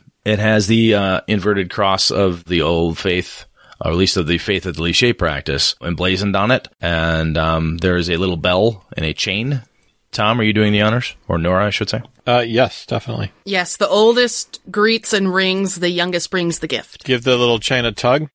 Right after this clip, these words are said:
Speaker 2: Nora looks over at Fionn and checks that she has the flowers ready and nods approvingly that, uh, it was a good choice from our land.
Speaker 1: Hopefully.
Speaker 3: They were on the checklist.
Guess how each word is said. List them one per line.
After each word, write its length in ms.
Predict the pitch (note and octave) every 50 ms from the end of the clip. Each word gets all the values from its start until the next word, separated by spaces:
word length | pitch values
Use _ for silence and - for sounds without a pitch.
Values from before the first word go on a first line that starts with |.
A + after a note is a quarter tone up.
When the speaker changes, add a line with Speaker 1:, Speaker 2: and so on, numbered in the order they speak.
| - - - - - - - - - - - - -
Speaker 2:
Nora 340 | C#3 C#3+ D3 C#3+ C#3 C3+
looks 300 | C3 C3 B2+ B2 - -
over 260 | C#3+ C3 A#2+ A#2+ A#2+ A#2+
at 180 | A#2 A2+ A2+
Fionn 560 | - - - A#2+ A#2 A2+ A2+ A2+ A2+ A2+ B2+ - -
and 360 | - G#2 G2+ G2 G#2 - -
checks 320 | - - C3 A#2 G#2+ - -
that 160 | A#2+ A2 -
she 100 | - A#2
has 200 | A2+ A2 - -
the 60 | A2+
flowers 460 | - - A2+ A2 A2 G#2+ G#2 G2+ G2+
ready 360 | G2+ G#2+ G#2+ G#2+ G#2+ G#2+ G#2+
and 200 | G2+ G2+ G2 G2 - - - - - - - _ _ _
nods 360 | - B2 C3 C3+ C3+ C#3 B2 A#2+
approvingly 680 | B2+ G#2+ - D#3 D3 C#3 B2+ C3 A#2+ A#2 A2+ G#2 G2
that, 380 | F#2+ - - A#2 G2+ - _ - A#2+
uh, 200 | G#2+ G#2 G2+ G#2
it 60 | - B2
was 140 | G#2+ G2+
a 40 | A#2+
good 180 | G#2+ B2 A2+ F#2+
choice 640 | - - - B2 A2 F#2+ E2 - - - - -
from 260 | - - - G2 F#2
our 100 | F#2 F2+
land. 320 | F2 F2 - - - - - - -
Speaker 1:
Hopefully. 440 | - G2 G2 - - F2 D#2+ D2 - - - - - - _ _ _ _ _ _ - -
Speaker 3:
They 140 | - G3+ G#3
were 160 | G#3 G#3 A3
on 200 | A3 A#3 A#3 G#3+
the 60 | F#3+
checklist. 760 | G3 - - C#4+ D4+ - - G3+ F#3 D3+ - - - - -